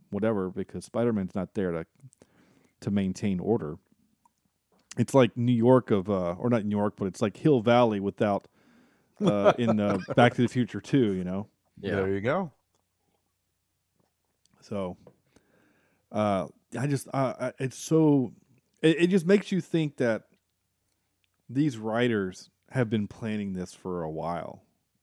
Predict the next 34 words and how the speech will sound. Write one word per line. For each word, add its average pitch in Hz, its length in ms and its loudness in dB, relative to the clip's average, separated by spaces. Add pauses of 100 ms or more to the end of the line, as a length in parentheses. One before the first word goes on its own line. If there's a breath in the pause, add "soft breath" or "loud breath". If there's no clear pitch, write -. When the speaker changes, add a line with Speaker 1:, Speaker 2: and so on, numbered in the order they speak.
Speaker 2:
Mm-hmm. 98 220 -12
Speaker 3:
Yeah. 80 260 -8 (560)
Speaker 1:
Just 123 160 -4
they 139 120 8
wanted 131 300 4
to 110 100 -4
see 120 240 -2
how 104 180 -4
successful 101 640 -8
the 90 120 -8
first 95 360 -8
one 87 120 -10
was 85 160 -10
gonna 85 240 -12
be. 85 360 -12 (520)
And 92 140 -6
then 95 160 -4
when 98 140 -4
it, 90 140 -6 (580)
they, 107 120 -2
when 101 180 -2
they, 95 220 -4 (220)
you 113 120 -8
know, 90 100 -8
knocked 101 400 -4
it 95 60 -6
out 90 80 -6
of 82 60 -12
the 87 60 -16
park 98 380 -6
with 87 120 -14
the - 120 -18
first 123 340 0
one. 73 200 -14